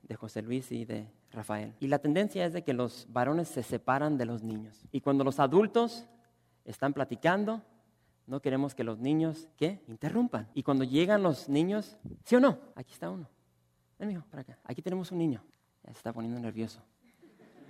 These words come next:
Vean a este niño en medio de tantos adultos. ¿Cómo lo ven? No digan, "Cute". Sin importancia. ¿Mm? Recuerden lo que Jesús les está enseñando. Recuerden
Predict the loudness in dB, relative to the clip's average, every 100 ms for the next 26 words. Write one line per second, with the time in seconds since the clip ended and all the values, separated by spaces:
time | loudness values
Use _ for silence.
0 | -20 -20 -20 -20 -20 -20 _ _ _ _
1 | _ -4 -2 -4 -4 -2 -2 -2 -2 0
2 | 2 2 0 -4 -6 -6 -6 -8 -12 -10
3 | -8 -6 -6 -6 2 4 4 2 -2 0
4 | 2 4 4 2 -2 -14 -18 _ _ -20
5 | -18 -14 -12 -12 -14 -14 -16 -18 -20 -20
6 | -20 -20 -8 -2 0 -2 -2 -2 -2 -10
7 | -8 -6 -6 -6 -4 -2 0 0 -2 -4
8 | -8 -10 -8 -6 -8 -4 -4 -4 -4 -4
9 | -6 -10 _ _ _ _ _ _ _ _
10 | _ -10 -4 -2 0 0